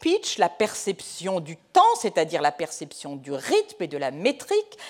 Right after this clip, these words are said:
la production de sons, la mémoire de ces sons, les réponses émotionnelles et leurs conséquences sociales.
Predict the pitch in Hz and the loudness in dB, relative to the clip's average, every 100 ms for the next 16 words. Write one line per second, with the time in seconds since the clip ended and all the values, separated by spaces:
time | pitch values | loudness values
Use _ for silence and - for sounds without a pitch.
0 | - 180 185 - 170 156 - - 143 131 | 2 2 2 -2 -6 -6 -12 -10 -10 -10
1 | 151 - - 427 440 262 135 151 180 247 | -14 -2 2 2 2 -2 -2 -2 2 4
2 | 311 311 381 453 330 349 - 311 - - | 4 6 6 6 4 -2 0 -4 -4 -2
3 | 330 339 160 151 240 320 370 381 285 269 | 0 2 2 4 4 2 -4 -2 -2 -4
4 | 254 240 214 214 240 - - - 185 165 | -4 -6 0 0 0 -4 -6 4 4 4
5 | - 175 - 151 165 165 - - - 165 | -4 -12 -10 -10 -10 -10 -12 -12 -8 -6
6 | - 143 85 | -6 -6 -8